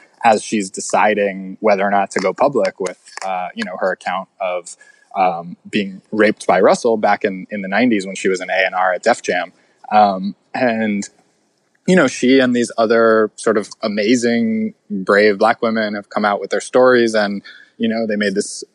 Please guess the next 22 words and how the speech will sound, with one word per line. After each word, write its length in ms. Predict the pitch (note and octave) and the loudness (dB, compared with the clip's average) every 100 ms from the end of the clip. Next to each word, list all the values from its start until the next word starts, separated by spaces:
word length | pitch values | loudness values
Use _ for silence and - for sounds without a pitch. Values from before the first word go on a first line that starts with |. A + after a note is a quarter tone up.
| _ G#2 | _ -2
uh, 380 | G2+ F#2+ F#2 - | 2 2 0 0
documentary 600 | G#2+ F#2+ G#2 A2+ A2+ G#2+ | -2 0 0 2 4 4
about 380 | G2+ G2 G2 F#2 | 2 2 0 2
how 120 | G#2+ | 0
Black 260 | G2 F#2 - | 0 0 -2
women 200 | G2 F#2+ | -4 -4
have 120 | F#2 | -6
been 140 | F#2+ F#2+ | -6 -2
left 220 | F#2 - | -2 0
out 160 | F#2+ F#2 | 0 0
of 80 | |
the 40 | F#2 | -6
Me 100 | F#2 | -10
Too 180 | - C3 | 0 2
movement. 520 | B2+ A2+ A2 A2 G#2 | 4 2 0 -2 -2
And, 260 | G2 F#2+ G2 _ _ | -4 -8 -16 _ _
you 100 | D3 | 0
know, 220 | D3 B2 - - - | 2 0 -4 -6 -8
<laughs> 240 | - - | -10 -8
it's 160 | C#3 - | -4 0
a 80 | B2+ | 4
really, 520 | C3+ C3+ C3 A#2+ | 6 6 6 2